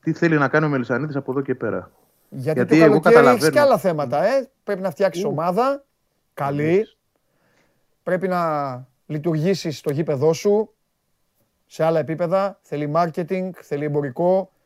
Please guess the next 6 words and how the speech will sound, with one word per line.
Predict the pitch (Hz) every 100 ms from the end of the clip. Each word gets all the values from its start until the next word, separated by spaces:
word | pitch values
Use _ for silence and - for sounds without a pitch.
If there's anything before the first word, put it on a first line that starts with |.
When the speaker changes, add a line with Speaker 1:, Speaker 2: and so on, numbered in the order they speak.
| _ _ _
Speaker 2:
θέλει | - 160
να | 160 156
ρίξεις | 170 - 151
βάρος | 139 214 202 131 - _ _ _ _ _ _ _ _ _ _ _ _ _ _
στην | - 156
προώθηση. | 147 160 151 147 196 202